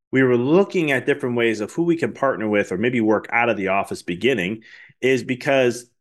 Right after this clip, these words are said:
we wanted to create collaboration, to know that, hey, I work out of this office. This is, they do female health, they do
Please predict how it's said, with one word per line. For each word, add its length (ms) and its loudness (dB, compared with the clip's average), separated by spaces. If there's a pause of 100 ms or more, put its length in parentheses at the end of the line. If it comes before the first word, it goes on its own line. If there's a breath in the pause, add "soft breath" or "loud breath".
(340)
we 120 0
wanted 240 0
to 80 -2
create 260 -2
collaboration, 680 -2 (460)
to 220 2
know 260 2
that, 200 0
hey, 460 -2 (500)
I 100 0
work 180 2
out 120 2
of 60 2
this 220 0
office. 320 -2
This 160 -6
is, 80 -6
they 100 2
do 140 2
female 300 0
health, 240 2
they 100 0
do 400 -2